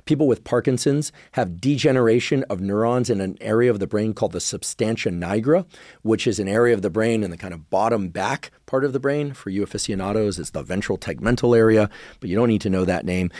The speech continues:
These neurons contain dopamine and are essential for the generation of smooth movement patterns, including walking and reaching and moving,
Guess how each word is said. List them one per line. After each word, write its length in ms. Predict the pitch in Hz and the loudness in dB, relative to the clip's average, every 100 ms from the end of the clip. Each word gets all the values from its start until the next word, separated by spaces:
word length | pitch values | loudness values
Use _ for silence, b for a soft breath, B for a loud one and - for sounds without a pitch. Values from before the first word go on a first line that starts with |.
| B - | B 0
These 220 | 131 113 | 2 4
neurons 480 | 113 123 139 139 127 | 4 4 4 4 0
contain 420 | - 107 117 95 | -4 -4 -2 0
dopamine 640 | 123 143 151 139 139 135 - | 2 4 4 4 2 0 -4
and 100 | 98 | -4
are 80 | 95 | -4
essential 580 | 90 120 123 - 131 123 B | -2 0 2 2 2 0 B
for 120 | - | -6
the 100 | 101 | -4
generation 680 | 87 120 113 107 104 - 101 - | -2 0 2 2 0 -2 -6 -6
of 120 | 85 | -8
smooth 460 | - - 113 117 87 | -6 -2 0 0 0
movement 460 | 92 117 120 139 | 0 0 0 -2
patterns, 480 | 139 120 127 139 127 | 0 0 0 -2 -4
including 440 | 90 - 85 76 | -8 -8 -8 -4
walking 440 | 82 110 113 117 95 | 0 2 0 -4 -6
and 200 | 76 73 | -8 -2
reaching 500 | 117 123 - 120 101 | -2 0 -2 -2 -2
and 160 | 76 | -6
moving, 420 | 78 104 104 104 | -4 -2 -2 -4